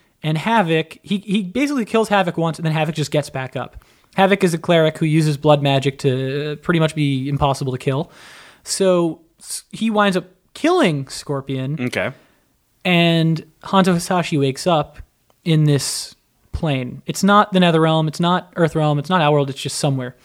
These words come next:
Speaker 1: He wakes up, and he is himself, and he's standing across from the depiction of Scorpion. He's basically in his own head at the crossroads of, "Who do you wanna be, man?
Speaker 2: Yeah.
Speaker 1: You just died again.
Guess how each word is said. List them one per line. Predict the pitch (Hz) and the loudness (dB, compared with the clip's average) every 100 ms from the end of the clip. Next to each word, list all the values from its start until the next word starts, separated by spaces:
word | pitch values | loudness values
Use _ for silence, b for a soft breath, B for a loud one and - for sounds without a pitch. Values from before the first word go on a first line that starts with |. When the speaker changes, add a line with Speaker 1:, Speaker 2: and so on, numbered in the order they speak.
| B | B
Speaker 1:
He | - | 2
wakes | 208 208 202 | 4 4 2
up, | 190 - b b b | 2 -2 b b b
and | 170 160 156 151 | -2 0 0 -2
he | - 175 170 | -2 0 0
is | |
himself, | 165 156 - 147 139 - - | 2 -2 0 0 -2 -4 -4
and | |
he's | 156 | -4
standing | - 165 160 | 0 0 0
across | 147 160 143 - | -2 0 0 -2
from | - 143 139 139 143 135 | -2 -2 -2 -4 -6 -2
the | 147 139 135 135 - | -2 0 -2 -6 -4
depiction | 156 180 160 160 | -2 0 0 2
of | 143 | 0
Scorpion. | - - 135 131 127 | 0 -2 -2 -2 -2
He's | 143 160 | 0 2
basically | 208 214 220 214 202 - b b b - | 0 0 -2 -2 -2 -8 b b b 0
in | 233 | 2
his | 208 | 4
own | 208 190 | 4 2
head | 165 180 160 147 147 b b b b b - | 2 4 2 0 -4 b b b b b -8
at | 180 180 | -6 -4
the | 170 | -6
crossroads | - 190 175 175 165 139 | -2 -2 0 0 0 0
of, | 151 139 | -2 0
"Who | 226 | 0
do | 220 | 2
you | |
wanna | 202 165 | 2 2
be, | 165 156 | 0 0
man? | 135 135 139 139 135 - | 0 -2 -4 -6 -8 -4
Speaker 2:
Yeah. | 139 113 98 _ | 0 0 -2 _
Speaker 1:
You | 180 202 | 0 0
just | 220 - | -2 -2
died | 170 160 | 0 0
again. | 147 139 127 | -2 -4 -4